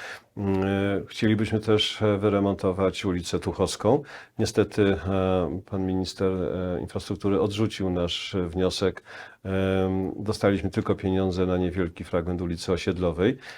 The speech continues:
Szkoda, bo dziewiętnaście milionów, e, na drogi zostało przeznaczone dla Tarnowa i powiatu tarnowskiego i z tych dziewiętnastu milionów, e, no niestety tylko siedemset pięćdziesiąt tysięcy, e, dostało miasto Tarnów.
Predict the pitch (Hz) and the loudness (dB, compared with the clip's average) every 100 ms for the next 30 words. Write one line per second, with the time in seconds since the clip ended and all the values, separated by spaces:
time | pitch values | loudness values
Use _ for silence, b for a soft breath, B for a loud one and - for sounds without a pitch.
0 | B - - - 104 101 92 104 104 104 | B -8 4 6 8 6 8 6 6 2
1 | 117 120 - 131 - 123 120 117 120 117 | 4 4 6 4 6 4 6 6 6 6
2 | 110 - 110 101 101 104 98 - 98 101 | 4 2 4 6 6 4 4 2 -4 4
3 | 113 90 98 101 104 95 - 107 113 - | 4 4 0 4 4 4 2 4 4 6
4 | 110 101 95 98 90 - 101 104 107 101 | 4 4 2 2 2 4 4 4 4 4
5 | 87 98 117 131 127 123 123 123 147 139 | 4 4 4 4 2 4 4 4 4 6
6 | 160 170 B B B B - 151 - 123 | 4 2 B B B B 0 2 6 6
7 | 139 139 139 127 139 123 117 120 120 117 | 8 6 6 4 6 6 6 8 8 8
8 | 113 110 - - 117 107 104 98 - 110 | 8 6 2 -6 4 6 6 4 2 4
9 | 107 - 110 110 98 101 - 98 98 - | 2 2 0 0 0 0 4 4 4 0
10 | 90 92 90 87 90 87 82 87 85 - | -2 0 -2 -2 -4 -4 -2 0 0 -2
11 | 87 B B B 95 90 90 85 - 92 | -4 B B B -2 0 0 -2 2 2
12 | 87 87 - 90 87 80 82 - | 4 2 2 2 2 2 0 -4